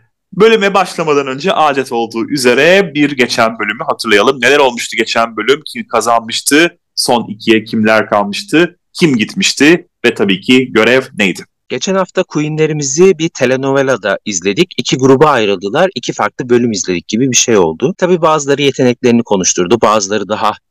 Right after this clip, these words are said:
Speaker 2: sessiz diyeyim. İşin sonunda tabii en beklediğimiz an demek sanırım yanlış olmaz. Coco'yu ve Alisa'yı lip sync yaparken izledik. Alisa'ya veda ettik. Jinx Monsoon da nihayet ikinci birinciliğini aldı ve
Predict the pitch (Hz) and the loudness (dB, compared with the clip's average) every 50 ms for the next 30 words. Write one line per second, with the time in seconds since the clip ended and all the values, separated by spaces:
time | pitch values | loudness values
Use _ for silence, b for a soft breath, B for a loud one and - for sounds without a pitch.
0 | _ _ - - - 107 - - - 104 92 - 110 104 - - 120 101 - - | _ _ -4 -2 -2 -2 -4 -4 -4 -4 -4 -4 -6 -8 -4 -2 0 0 0 -2
1 | - - 131 - - 180 175 - - 170 160 156 156 151 147 143 160 170 185 185 | -4 -6 -8 -6 -6 -6 -6 -6 -4 -4 -4 -4 -6 -8 -4 -2 0 2 2 2
2 | 185 - - - 139 135 139 - - _ 127 135 151 151 147 135 117 123 113 - | 0 -2 -4 -6 -4 -4 -4 -6 -6 _ -4 -2 -2 -2 -4 0 0 0 -2 0
3 | - 113 107 98 107 104 98 101 101 92 - - _ _ 110 120 110 107 98 107 | -4 -4 -2 -2 -2 0 0 0 -2 -2 -4 -8 _ _ -2 0 0 0 0 0
4 | 101 110 113 - - - - 107 104 107 107 107 110 107 101 98 101 101 - - | 0 0 0 -2 -2 0 0 2 2 2 2 2 2 0 0 -2 -2 -4 -4 -2
5 | - 113 110 101 101 107 131 175 - - - 151 135 - 131 113 107 110 127 143 | 0 0 0 0 0 0 0 0 -2 -4 -6 -8 -8 -6 -6 -4 -2 -2 -2 -2
6 | 151 131 - - 113 113 117 - - 95 101 110 131 139 131 117 117 - - 117 | -2 -4 -4 -4 -6 -4 -4 -2 -2 -2 -2 -2 -2 -2 -4 -6 -4 -4 -4 -4
7 | 107 - 107 101 - 110 104 104 - 90 87 98 107 120 117 120 120 110 120 131 | -4 -4 -6 -4 -2 -2 -4 -4 -4 -4 -4 -2 -2 0 2 2 2 2 0 -4
8 | - - - _ - 120 113 110 - - 98 90 90 85 104 117 113 123 123 123 | -8 -12 -8 _ -4 -2 0 0 0 0 2 0 2 2 2 2 2 0 0 0
9 | 113 107 - _ 131 127 - - - - 139 139 135 - - 120 110 104 101 - | -2 -4 -4 _ -4 -4 -4 -6 -6 0 0 2 2 2 2 2 0 0 0 0
10 | - 101 101 98 98 101 127 131 127 127 117 101 98 90 90 110 135 - - 110 | -2 -2 -2 -2 0 0 0 0 0 0 -2 -2 -2 -2 -2 -2 -4 -4 -8 -10
11 | - - 107 90 87 80 87 82 80 76 82 80 80 82 82 80 80 78 80 82 | -8 -8 -8 -8 -8 -8 -6 -6 -6 -6 -4 -2 -2 0 2 2 2 2 2 0
12 | 80 - 127 156 - - - - 123 127 127 123 - | 0 0 2 2 0 0 0 0 2 4 4 4 2